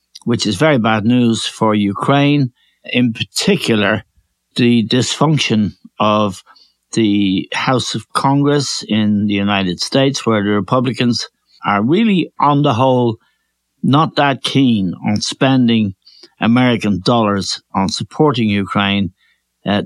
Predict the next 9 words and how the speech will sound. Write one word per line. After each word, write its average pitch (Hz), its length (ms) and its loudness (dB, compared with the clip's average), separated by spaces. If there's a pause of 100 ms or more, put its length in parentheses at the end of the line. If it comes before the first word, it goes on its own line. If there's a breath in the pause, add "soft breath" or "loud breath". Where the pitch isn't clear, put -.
that's 139 280 -2
a - 40 -2
big 127 340 0
problem. 85 560 -4 (300)
And 101 560 -2 (160)
the 113 100 -2
Europeans 117 760 2
are 107 180 -2
divided. 131 680 0